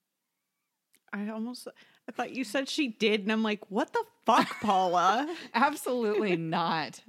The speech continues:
Speaker 2: Oh my gosh.
Speaker 1: It's like, "Paula, that's messed up. I know we're
Speaker 2: Dude,
Speaker 1: real good
Speaker 2: if I
Speaker 1: friends,
Speaker 2: would've
Speaker 1: but I,
Speaker 2: done
Speaker 1: that is not okay."
Speaker 2: <laughs> If I would have done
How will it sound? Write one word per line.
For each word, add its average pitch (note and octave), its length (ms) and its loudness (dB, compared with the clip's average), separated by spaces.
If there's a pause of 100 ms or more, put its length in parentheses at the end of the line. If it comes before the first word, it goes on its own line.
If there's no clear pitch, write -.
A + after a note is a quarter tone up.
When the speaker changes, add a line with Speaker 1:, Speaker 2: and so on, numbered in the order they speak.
(120)
Speaker 2:
Oh F#3+ 140 -6
my D#3 180 -8
gosh. C#3+ 480 -12 (480)
Speaker 1:
It's - 100 -12
like, E4 180 -2
"Paula, D#4 280 0
that's D4+ 200 -6
messed D4 260 -4
up. C4+ 160 -2
I B3 80 4
know B3+ 160 0
we're C4+ 140 0
Speaker 2:
Dude, C4 80 0
Speaker 1:
real C4 100 2
good B3 160 0
Speaker 2:
if B3+ 60 2
I - 20 2
Speaker 1:
friends, B3+ 160 6
Speaker 2:
would've C#4 140 4
Speaker 1:
but B3 100 6
I, A#3+ 100 8
Speaker 2:
done G#3 80 2
Speaker 1:
that B3+ 160 6
is C#4+ 140 0
not A#3+ 280 4
okay." B3 680 2 (160)
Speaker 2:
<laughs> G#4+ 160 -12
If G#3 140 -2
I F#3 140 0
would A#3+ 100 -6
have B3 220 -6
done F#3 280 -2